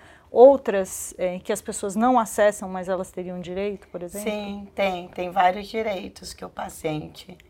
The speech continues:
Speaker 2: com diagnóstico de câncer tem. Então, tem o, o próprio benefício de doenças graves do I N S S, né?
Speaker 1: Uhum.
Speaker 2: Então, ela passa a receber. Tipo, eu não fui no I N S S, não, eu não, não
Speaker 1: Não
Speaker 2: fiz
Speaker 1: acessou
Speaker 2: isso.
Speaker 1: isso.
Speaker 2: É.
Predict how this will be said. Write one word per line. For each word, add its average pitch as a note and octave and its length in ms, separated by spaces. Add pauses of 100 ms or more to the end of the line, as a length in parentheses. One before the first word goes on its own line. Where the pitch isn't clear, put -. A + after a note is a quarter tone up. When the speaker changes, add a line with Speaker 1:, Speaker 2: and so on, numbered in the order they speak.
(320)
Speaker 2:
com E3 180
diagnóstico E3+ 640
de - 120
câncer F3 460
tem. D#3+ 440 (460)
Então, E3 260 (260)
tem A3 520 (340)
o, D#3+ 840
o F3+ 120
próprio E3+ 680
benefício E3+ 600
de E3+ 140
doenças E3+ 600
graves F3+ 480
do E3 100
I E3+ 120
N F3 120
S F#3+ 260
S, G3+ 400
né? F#3+ 300
Speaker 1:
Uhum. F#3+ 380
Speaker 2:
Então, F3+ 140
ela E3 140
passa E3+ 460
a - 20
receber. E3 720 (380)
Tipo, - 300
eu F3+ 200
não G3 120
fui B3 240
no F#3+ 100
I F#3 40
N G3 140
S G3+ 200
S, F3 300
não, F3 200
eu E3 140
não, E3+ 80
não F#3 400 (520)
Speaker 1:
Não G3 280
Speaker 2:
fiz G#3 100
Speaker 1:
acessou G3+ 360
Speaker 2:
isso. E3 120
Speaker 1:
isso. E3 80
Speaker 2:
É. E3 160